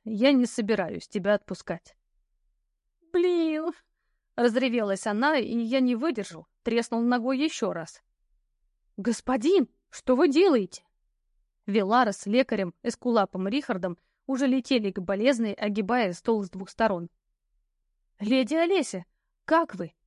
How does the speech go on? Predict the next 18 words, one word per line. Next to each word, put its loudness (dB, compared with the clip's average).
заскулил 0
управляющий, 0
а 0
рыжий 0
Рихард -4
уже -4
вытаскивал -2
из -8
черного -2
кожаного -2
чемоданчика 0
трубку. -2
"Кто 2
это? 0
Не -2
надо, 2
я 2
боюсь!" — 2